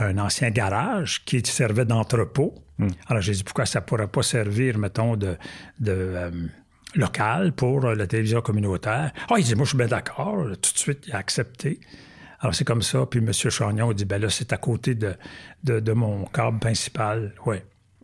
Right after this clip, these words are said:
Speaker 1: Alors, il a, il était d'accord là-dessus. Puis, le comité, on l'avait déjà. Mais le conseil de ville, je vais te revenir là-dessus.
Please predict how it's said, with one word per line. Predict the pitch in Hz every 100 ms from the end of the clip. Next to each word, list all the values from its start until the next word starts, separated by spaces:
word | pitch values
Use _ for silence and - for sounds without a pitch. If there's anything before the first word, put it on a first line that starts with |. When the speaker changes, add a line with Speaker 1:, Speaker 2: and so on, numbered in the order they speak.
| _ -
Speaker 1:
Alors, | 117 101
il | 104
a, |
il | 98
était | 98 95 107
d'accord | 95 90 101
là-dessus. | 95 - - 196 - - - - -
Puis, | 143
le | -
comité, | 131 120 143
on | 120
l'avait | 104 101
déjà. | 98 92 98 110 - - - - - _ _ _ -
Mais | -
le |
conseil | 113 - 113
de | 107
ville, | 120
je | 110
vais | 110
te | 107
revenir | 110 110 104
là-dessus. | 95 - -